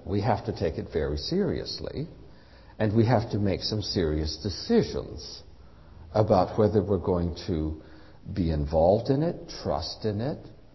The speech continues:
proceed in it, encourage other people, invite other people into it,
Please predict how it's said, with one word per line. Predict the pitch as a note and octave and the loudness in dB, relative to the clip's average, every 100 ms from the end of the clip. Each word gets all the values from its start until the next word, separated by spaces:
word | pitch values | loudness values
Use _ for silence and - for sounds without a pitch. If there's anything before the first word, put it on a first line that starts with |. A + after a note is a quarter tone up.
| - - | -20 -18
proceed | - F2 - - F#2 F#2 G#2 - | -6 -4 -2 -2 0 0 -4 -2
in | G#2 A2 | -2 0
it, | D#3 - | -4 -6
encourage | F#2 F2+ - - F2+ F2+ E2 | -10 -10 -6 0 2 0 0
other | G2 G2 A2+ | -2 -2 -4
people, | - A#2 A2+ E3+ | -4 -4 -2 -4
invite | F#2+ F#2 F#2+ F2+ - | -2 -4 -2 -2 -2
other | G2 G#2 | -2 -2
people | G2+ G#2 F#2+ F#2 | -4 -4 -4 -6
into | G2 G2+ - A#2 | -4 -6 -4 -2
it, | G3+ | -2